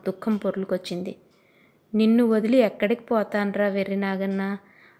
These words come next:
అలా వెళ్ళి కాసేపు పెత్తనం చేసి మళ్ళీ నీ ఇంటికే వస్తాగా" అంటూ ధైర్యం చెప్పి బామ్మ వెళ్ళిపోయింది.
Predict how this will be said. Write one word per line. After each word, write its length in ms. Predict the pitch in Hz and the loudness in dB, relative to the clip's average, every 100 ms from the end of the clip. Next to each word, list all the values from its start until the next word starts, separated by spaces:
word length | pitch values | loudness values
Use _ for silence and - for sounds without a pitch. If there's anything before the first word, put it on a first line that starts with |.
| _ | _
అలా 280 | 190 190 196 | -2 2 2
వెళ్ళి 460 | 208 208 196 208 285 | 2 0 0 0 0
కాసేపు 560 | - 202 190 196 196 | 0 -2 -2 -6 -4
పెత్తనం 480 | 214 180 - 196 208 202 | -2 -2 -2 -2 0 0
చేసి 500 | 190 - 233 381 - - - _ 214 | -2 0 2 2 0 -12 -20 _ 0
మళ్ళీ 300 | 214 208 226 | 2 4 4
నీ 280 | 226 214 | 4 2
ఇంటికే 360 | 208 196 202 233 | 0 -2 -2 0
వస్తాగా" 680 | 226 220 - 220 214 220 226 - _ _ _ _ _ _ _ _ | 0 -2 0 2 2 2 0 -8 _ _ _ _ _ _ _ _
అంటూ 340 | 220 208 196 233 | 0 0 2 2
ధైర్యం 440 | 214 190 208 208 202 | 2 2 0 0 -2
చెప్పి 280 | 190 - 220 | -4 -2 -2
బామ్మ 380 | 196 180 190 | -2 -4 -4
వెళ్ళిపోయింది. 800 | 190 185 180 180 170 170 170 - | -4 -4 -4 -4 -6 -6 -8 -12